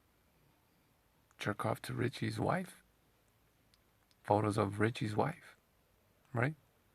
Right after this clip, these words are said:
Like, what? You wanna tell me this is art? <laughs>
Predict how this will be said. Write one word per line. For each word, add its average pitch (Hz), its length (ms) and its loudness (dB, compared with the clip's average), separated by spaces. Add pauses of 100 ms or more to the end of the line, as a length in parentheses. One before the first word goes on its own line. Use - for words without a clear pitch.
Like, 98 180 -4 (1080)
what? - 200 -2 (880)
You 107 100 -6
wanna 82 160 -2
tell 90 180 -2
me 90 80 0
this 92 160 0
is 82 120 -2
art? - 500 4
<laughs> - 920 -6